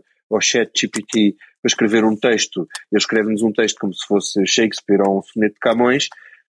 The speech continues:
mas neste caso o do Bing já faz o contrário. Ele próprio assume-se como uma personagem. Devo dizer que isto é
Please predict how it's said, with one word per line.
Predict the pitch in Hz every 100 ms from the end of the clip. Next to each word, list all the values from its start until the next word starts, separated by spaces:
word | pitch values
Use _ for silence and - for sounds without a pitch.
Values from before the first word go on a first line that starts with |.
| _
mas | 127 123 123 127 139 156 - -
neste | 131 127 -
caso | - 123 123 139
o | 131 120
do | 117
Bing | 120 131 127
já | 127
faz | - 127 127
o |
contrário. | 127 139 135 120 113 - _ _
Ele | 131 117
próprio | 143 135 135
assume-se | - 185 165 156
como | - 131 117 117 110
uma | 123 120 110
personagem. | - - 107 104 101 123 123 - _ _ _
Devo | 110 107
dizer | 101 107
que | 104
isto | - -
é | 104